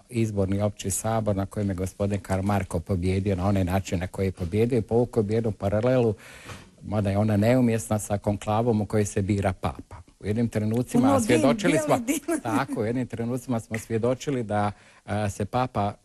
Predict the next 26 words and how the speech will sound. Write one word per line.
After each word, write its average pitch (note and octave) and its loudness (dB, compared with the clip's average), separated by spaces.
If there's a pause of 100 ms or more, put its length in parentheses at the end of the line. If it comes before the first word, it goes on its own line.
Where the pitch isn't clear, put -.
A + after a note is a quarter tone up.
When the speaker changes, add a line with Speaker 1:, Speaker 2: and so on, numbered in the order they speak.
(220)
Speaker 1:
osim A2+ -4 (120)
većinom, A2+ 0
može A2+ -2
izabrati A2 -2
po G#2+ 0
nadahnuću G#2 -2
Duha G2 0
Svetoga. - -4 (800)
Čini C3+ 4
mi A#2+ 4
se A2 2 (100)
da G#2+ -2
ovoga A#2 0
puta A2 0
u G#2 -4
konklavi, G2+ 0
a G2 -2
riječ G2+ -2
je G2 -2
o - -12
Općem G#2+ -6
izbornom G2+ -4
saboru, A#2 -2
takvog A2 -4
nadahnuća G#2 -2
članstva, G#2 2